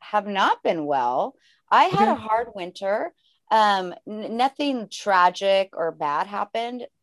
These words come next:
Speaker 1: but, um, I get seasonal affective disorder. It's just what happens now since
Speaker 2: Mm-hmm.
Speaker 1: I moved to Idaho. I've never experienced it before in my life until I moved to Idaho. Um, so I think the last couple of months have been a struggle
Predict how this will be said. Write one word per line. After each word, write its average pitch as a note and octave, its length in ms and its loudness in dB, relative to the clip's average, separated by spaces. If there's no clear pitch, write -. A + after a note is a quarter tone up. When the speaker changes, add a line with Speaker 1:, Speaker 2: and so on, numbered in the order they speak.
Speaker 1:
but, F3 320 2
um, D#3 540 2
I B3+ 80 4
get D#4+ 300 -4
seasonal A#3+ 380 -4
affective - 380 -2
disorder. A3+ 560 -6
It's - 200 -12
just - 320 -8
what F#3 320 0
happens E3 520 -4
now D#3 220 -4
since - 500 -6
Speaker 2:
Mm-hmm. - 40 -4
Speaker 1:
I - 20 -4
moved D#3 180 -8
to - 80 -8
Idaho. D3+ 300 -2
I've C3+ 140 -6
never D#3 240 -4
experienced D3+ 560 -12
it - 60 -20
before C3+ 280 -10
in B2+ 60 -14
my B2+ 100 -14
life C#3 320 -6
until D3 220 -10
I - 20 -8
moved C3 160 -12
to - 80 -6
Idaho. C3+ 500 -8
Um, D#3+ 500 4
so B3+ 500 8
I C4 140 6
think D#4 220 -2
the E4 80 2
last C4 300 4
couple B3 160 -6
of A3 60 -4
months G3+ 180 -6
have G#3 100 -12
been G3+ 140 -8
a F#3+ 60 -10
struggle E3+ 640 -2